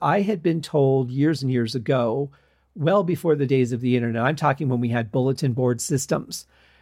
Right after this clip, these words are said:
you know, before we had even, like, regular dial-up modems, that, that we got to know when A O L was a thing. Um, I guess it still is, but when it was, like, the game in town, there was, like, A O L and I think M S N was the other one.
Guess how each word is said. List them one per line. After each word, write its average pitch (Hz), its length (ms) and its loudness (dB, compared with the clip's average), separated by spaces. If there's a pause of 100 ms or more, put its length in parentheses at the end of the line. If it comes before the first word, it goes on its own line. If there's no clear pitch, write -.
(120)
you 143 140 2
know, 117 300 2
before 135 520 0
we 123 140 0
had 127 220 2
even, 123 260 0
like, 120 180 0
regular 120 600 0 (160)
dial-up 123 400 0
modems, 123 640 -2 (320)
that, 139 240 0
that 139 180 0
we 131 140 2
got 135 280 0
to 160 100 -6
know 127 240 2
when 127 440 -2
A 135 140 0
O 123 140 0
L 151 160 2
was 120 140 -2
a 123 60 -8
thing. 151 320 -6 (600)
Um, 139 320 0
I 147 80 2
guess 175 200 4
it 147 80 -4
still 139 240 -2
is, 139 260 0
but 151 320 -2 (380)
when 160 160 0
it 143 60 0
was, 131 180 2
like, 123 180 0
the 131 300 2
game 117 380 0
in 123 200 -4
town, 127 380 -4
there 131 120 0
was, 127 160 -2
like, 127 240 0
A 160 160 2
O 143 100 2
L 135 180 4
and 127 80 0
I 120 80 0
think 139 200 -2
M 123 120 0
S 120 140 -2
N 123 180 0
was 117 140 -2
the 127 120 0
other 120 160 0
one. 123 200 -8